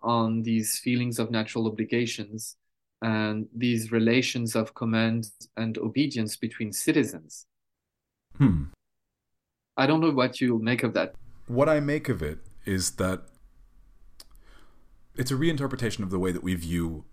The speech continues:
Speaker 2: freedom within the context of a democratic society.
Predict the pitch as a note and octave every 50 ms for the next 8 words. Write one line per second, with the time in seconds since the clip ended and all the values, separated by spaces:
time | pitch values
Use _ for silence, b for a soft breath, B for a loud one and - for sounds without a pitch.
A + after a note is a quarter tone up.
0 | - - - - b b b b b b b - - - A#2+ G2+ F2 E2+ F2 F2
1 | E2 F2 F2 E2 E2+ - F#2 F2+ F2 F2 D#2+ - - D2 C#2+ D#2 D#2 D2 - -
2 | D2+ D#2 - - - F2 - - A#1+ A1+ - - -